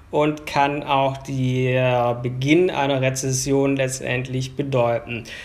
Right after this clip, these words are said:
Das ist heute schon gelaufen, heute Abend. Ähm,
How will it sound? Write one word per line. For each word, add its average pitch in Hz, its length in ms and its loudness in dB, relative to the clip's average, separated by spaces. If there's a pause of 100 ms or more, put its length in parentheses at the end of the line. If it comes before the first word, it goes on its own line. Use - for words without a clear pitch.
(120)
Das 202 220 8
ist 247 160 2
heute 226 320 6
schon 220 220 4
gelaufen, 208 720 4
heute 226 380 2
Abend. 220 580 0
Ähm, 151 600 2